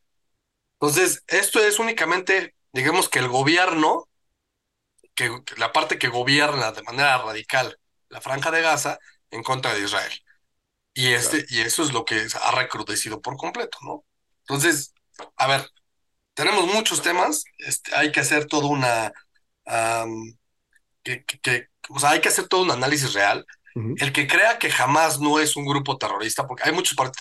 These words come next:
Speaker 1: países que lo consideran un grupo terrorista, eh, Estados Unidos entre ellos,
Speaker 2: Ujú.
Speaker 1: México está entre ellos, eh,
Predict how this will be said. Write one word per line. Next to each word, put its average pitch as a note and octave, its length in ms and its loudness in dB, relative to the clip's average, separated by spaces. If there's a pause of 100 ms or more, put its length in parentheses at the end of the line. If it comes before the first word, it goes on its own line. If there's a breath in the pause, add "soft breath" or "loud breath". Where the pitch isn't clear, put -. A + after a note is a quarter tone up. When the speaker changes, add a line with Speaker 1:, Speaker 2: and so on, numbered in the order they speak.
(120)
Speaker 1:
países C3+ 460 0
que - 100 -4
lo A2 100 -6
consideran A#2+ 480 0
un B2 100 -2
grupo A#2 240 -4
terrorista, A#2+ 600 -2 (500)
eh, - 80 -16 (120)
Estados B2 260 0
Unidos B2 240 -2
entre A#2+ 180 0
ellos, E3 380 -2 (120)
Speaker 2:
Ujú. A#2+ 180 0
Speaker 1:
México C#3 480 0
está C3 180 0
entre B2+ 240 0
ellos, - 460 -6 (1000)
eh, A2 400 0